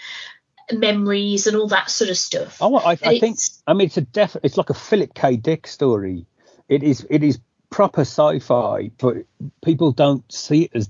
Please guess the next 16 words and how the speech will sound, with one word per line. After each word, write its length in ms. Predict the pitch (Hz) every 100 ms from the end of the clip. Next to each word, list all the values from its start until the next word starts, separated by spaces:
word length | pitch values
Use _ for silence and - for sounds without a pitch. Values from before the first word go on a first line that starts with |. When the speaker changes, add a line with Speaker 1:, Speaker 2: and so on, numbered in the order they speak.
| -
Speaker 2:
that 280 | 95 - - _ _ _ -
Speaker 1:
Yeah. 120 | 220
Speaker 2:
because 240 | 190 139 127
it's, 400 | 113 - - - 123
it's 120 | 143
about 280 | 113 113 110 -
people 400 | 202 180 127 107
and 80 | 117
go, 100 | 143
"Well, 120 | 147 143
that's 360 | 160 - -
what 220 | - 127 - _ -
sci-fi 540 | - 127 117 120 110
can 200 | - 107
be 180 | 127 160
about." 280 | 135 107